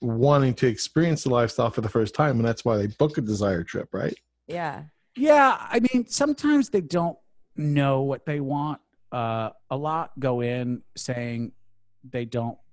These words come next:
Speaker 3: We, we oftentimes do really bad things to good people. So they come,
Speaker 2: <laughs>
Speaker 3: they don't necessarily want to dip their toes in, but they wind up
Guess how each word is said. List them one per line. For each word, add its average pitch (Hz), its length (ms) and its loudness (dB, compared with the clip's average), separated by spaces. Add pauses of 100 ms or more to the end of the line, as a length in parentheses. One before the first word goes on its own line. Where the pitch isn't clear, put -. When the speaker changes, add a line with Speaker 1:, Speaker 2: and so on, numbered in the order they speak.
(160)
Speaker 3:
We, 175 260 -2
we 240 400 -2
oftentimes 135 760 -4
do 120 180 -6
really 113 260 -4
bad 107 340 -8
things 110 280 -8
to - 100 -14
good 107 180 -10
people. 117 440 -10 (440)
So 147 240 0
they 165 140 0
come, 208 580 2 (240)
Speaker 2:
<laughs> - 240 -20
Speaker 3:
they 165 60 -6
don't 208 260 0
necessarily 196 640 0
want 156 480 -2 (120)
to 135 160 -4
dip 123 260 -8
their 120 120 -4
toes 113 440 -4
in, 104 220 -4
but 120 200 -8
they 139 120 -4
wind 170 320 -4
up 147 100 -2